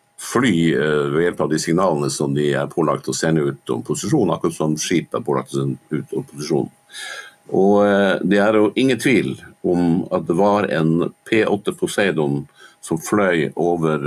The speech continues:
eh, over Østersjøen i det aktuelle området for, eh, for, eh, eksplosjonen. Eh, vi ser det P åtte flyet nærmest på dette bildet, som er det moderne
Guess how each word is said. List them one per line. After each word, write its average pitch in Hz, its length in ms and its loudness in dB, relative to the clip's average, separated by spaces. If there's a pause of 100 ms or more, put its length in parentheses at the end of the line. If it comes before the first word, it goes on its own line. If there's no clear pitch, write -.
eh, 71 420 -2
over 78 240 0
Østersjøen 65 560 -4 (500)
i 101 160 4
det 82 180 2
aktuelle 78 420 -2
området 73 360 -2
for, 71 220 -2
eh, 65 480 -2
for, 73 260 -2
eh, 64 560 -4 (1120)
eksplosjonen. - 640 -2 (340)
Eh, 85 200 -2
vi 85 100 2
ser 98 340 0
det 78 420 0
P 87 140 -2
åtte 87 220 -2
flyet 73 440 0
nærmest 85 640 0
på 69 80 -2
dette 69 200 -4
bildet, 82 320 0
som 76 200 -2
er 73 180 0
det 71 160 -2
moderne 73 720 -2